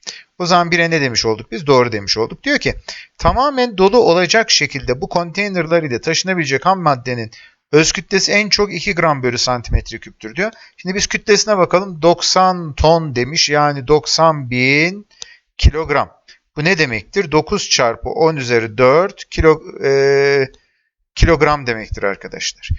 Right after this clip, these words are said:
Şimdi bunu kilogram cinsinden bulduk. Bir de bunu gram cinsine çevirmeliyiz ki çünkü gram bölü santimetre küp demiş. O zaman bir tane daha binle çarpıyorum ben bunu. Dokuz çarpı on üzeri yedi olarak karşımıza çıkar. Bu kadar gram diyelim biz buna.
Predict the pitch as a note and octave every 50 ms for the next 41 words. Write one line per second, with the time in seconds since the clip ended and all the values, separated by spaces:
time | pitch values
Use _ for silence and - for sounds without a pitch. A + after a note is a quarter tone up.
0 | - _ _ - F#3 E3+ G#3 A3 F#3 - A3+ A3 G#3 G#3+ G#3 G3+ F#3 E3 E3 D#3+
1 | D3 G#3 A3 A3 F#3 D3 C3 - - B3+ D#4 C#4 G3+ F3+ E3 C#3+ B2 - _ _
2 | _ _ - C3+ D3 D3 C3+ B2 C3+ C3+ - - C3+ C3 A#2 - C3+ C#3 C3+ B2+
3 | D3 F3+ B3+ C4 - - D#3 - - E3+ D3 D3+ C3 D3 E3+ F3 E3+ D#3 D#3+ F3
4 | G3 - E3 D#3 D3 C#3 D3 C3+ C#3+ C3+ - C#3 B2+ - C3 - - A2+ A#2 C#3+
5 | G#3 G#3+ - - - - - - _ _ _ - F#3+ E3+ E3 E3 D#3 C#3+ C#3 C3+
6 | - - C4 B3 - - F3 D#3 C#3+ C3+ B2 C3 B2+ B2 A#2+ B2 B2+ B2+ B2 A2+
7 | - - A#2+ A2+ G#2+ - - A2+ A2 G#2+ G#2+ G#2+ G#2+ G#2 G#2 A#2+ D#3 G3 G#3 -
8 | _ - _ _ _ _ - G#3 G#3 G#3 - A#3 G3 - - - C#3 B2 A#2 -
9 | - - - - F3 F3+ E3+ D3 B2 A#2 A#2+ A#2 A#2 C#3+ E3+ F#3+ G3 _ _ _
10 | _ _ _ _ - - C3+ C#3 D3+ D3+ C#3 C#3+ B2 G2 - _ _ - C#3+ B2+
11 | C3 B2 A#2+ - - - E3+ C#3+ A2 - C#3 B2+ C#3 F3 E3 - - - A2 G2
12 | F2+ - - - - - A2 A2+ D3+ D#3+ D#3+ B2+ A#2+ B2 A2 F2+ - _ _ _
13 | _ _ - - G#2+ G2+ G2 F2+ F2+ F2 D#2+ D#2 D#2 D#2+ E2